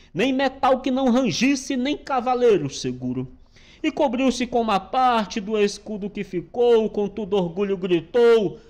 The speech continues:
com todo orgulho gritou, "Vamos dar fim ao combate, a nós não há quem aparte, disto já estou convencido,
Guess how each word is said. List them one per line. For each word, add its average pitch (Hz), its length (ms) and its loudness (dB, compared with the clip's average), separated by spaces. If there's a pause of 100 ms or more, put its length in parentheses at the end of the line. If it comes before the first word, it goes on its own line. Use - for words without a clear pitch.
com 208 160 -4
todo 202 300 -2
orgulho 190 400 -2
gritou, 202 600 2
"Vamos 202 320 -4
dar 196 180 -2
fim 196 160 -12
ao 196 120 -4
combate, 208 960 -4 (240)
a 233 100 -4
nós 208 300 2
não 196 160 -4
há 196 80 0
quem 190 220 -8
aparte, 202 760 -8
disto 202 380 -4
já 196 140 -2
estou 196 200 -2
convencido, 190 920 -4